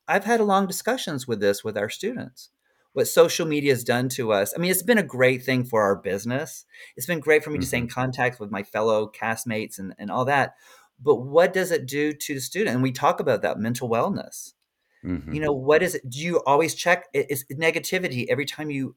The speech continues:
Speaker 1: look for that confirmation of something
Speaker 2: Mm-hmm.
Speaker 1: or that like, what it does to you. And, um, how do you, you know, we, we had a week that always said, "Let's try, let's try a few days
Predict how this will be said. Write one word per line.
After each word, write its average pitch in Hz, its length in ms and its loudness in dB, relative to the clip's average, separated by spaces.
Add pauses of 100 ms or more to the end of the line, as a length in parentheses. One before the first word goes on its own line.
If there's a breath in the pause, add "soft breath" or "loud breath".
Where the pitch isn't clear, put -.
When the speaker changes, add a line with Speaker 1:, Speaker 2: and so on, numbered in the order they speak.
Speaker 1:
look 165 240 -4
for 147 220 4
that 131 240 2
confirmation 135 880 -6
of - 180 -12
something 107 520 -4
Speaker 2:
Mm-hmm. 82 120 -6
Speaker 1:
or 110 160 2
that 107 200 -4
like, 113 520 -2 (300 soft breath)
what 143 180 -4
it 135 140 -2
does 131 260 -2 (100)
to 110 80 -6
you. 82 300 -8 (360 soft breath)
And, 104 420 -6
um, 98 440 -8
how 160 280 0
do 147 180 -6
you, 135 520 -4 (720)
you 151 100 -4
know, 131 260 8
we, 123 340 -2
we 135 180 -4
had 131 280 2 (100)
a 98 120 0
week 131 260 -2
that 131 40 2
always 123 160 4
said, - 180 -4
"Let's 160 280 2
try, 135 400 2
let's 156 200 2
try 127 380 0
a 98 80 0
few 110 160 -6
days - 380 -2